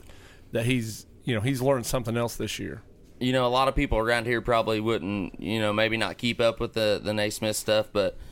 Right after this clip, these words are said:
Speaker 2: you know, them crate guys, uh, that run that series are, are, are for real, and, and it's very competitive. So, you know, I, I can definitely see that that's what's, you know, probably stepped his crate program
Speaker 1: Yeah.
Speaker 2: up, and,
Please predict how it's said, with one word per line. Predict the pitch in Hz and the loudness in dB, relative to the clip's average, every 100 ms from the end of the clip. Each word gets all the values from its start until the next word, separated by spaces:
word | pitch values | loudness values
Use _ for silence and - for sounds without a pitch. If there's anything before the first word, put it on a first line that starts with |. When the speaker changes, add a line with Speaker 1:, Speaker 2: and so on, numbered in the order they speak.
| - - | -14 -4
Speaker 2:
you | 107 | 0
know, | 113 | 0
them | 139 | 0
crate | 139 135 110 | 2 0 4
guys, | 120 120 117 101 | 4 4 2 -2
uh, | 104 104 | -2 -2
that | 101 82 | -2 0
run | 113 113 | 0 0
that | 104 | -2
series | - 123 120 110 101 | -2 0 0 0 0
are, | 101 - | 0 -2
are, | - 104 95 - - | -2 -2 -2 -4 -6
are | 104 | -4
for | 104 | -4
real, | 101 113 110 104 | -2 0 0 -2
and, | 98 - | -4 -6
and | 101 101 | -4 -4
it's | 95 - | -6 -2
very | 117 113 | 0 0
competitive. | 107 107 113 107 98 95 - | -4 0 2 2 0 -2 -2
So, | 101 98 - - - - | -2 -2 -4 -12 -20 -6
you | 107 | 0
know, | 113 | 4
I, | 120 101 | 4 4
I | 123 | 0
can | 120 | 0
definitely | 113 113 - 104 | 0 0 0 -4
see | - 104 101 | -2 -2 -2
that | 98 | -2
that's | 101 104 107 | -2 -2 0
what's, | 104 - - - - | 0 0 -6 -8 -8
you | 95 | -6
know, | 98 | 0
probably | 101 101 95 | 2 2 -2
stepped | - 101 - | -2 -4 -2
his | 110 95 | -4 -4
crate | - 107 98 | -2 0 0
program | - 104 101 104 101 | -2 -2 0 0 0
Speaker 1:
Yeah. | 113 | 2
Speaker 2:
up, | 101 98 95 | 0 0 -4
and, | 92 95 | -4 -6